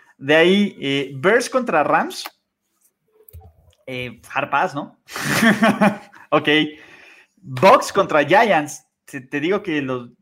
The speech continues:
no sé por qué le dan tantos juegos en prime time a los Giants, pero bueno, ¿no? ¿Hard pass?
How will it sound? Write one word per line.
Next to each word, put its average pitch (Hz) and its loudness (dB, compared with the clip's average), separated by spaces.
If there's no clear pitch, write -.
no 196 -2
sé 214 -6
por 190 -6
qué 196 -2
le 196 0
dan 190 0
tantos 190 -2
juegos 180 0
en 139 -12
prime 160 0
time 160 -2
a - 2
los 127 -2
Giants, 127 0
pero 117 -4
bueno, 123 0
¿no? 151 -2
¿Hard 160 2
pass? - 0